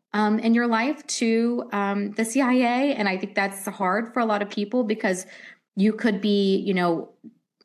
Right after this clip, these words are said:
directed to go on one P C S, you know, one overseas,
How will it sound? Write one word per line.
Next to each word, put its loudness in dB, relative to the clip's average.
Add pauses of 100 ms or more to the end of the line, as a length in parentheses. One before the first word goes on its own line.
(160)
directed 2
to -2
go 2
on 0
one 4
P 0
C 0
S, -2
you 0
know, -2
one 2
overseas, -2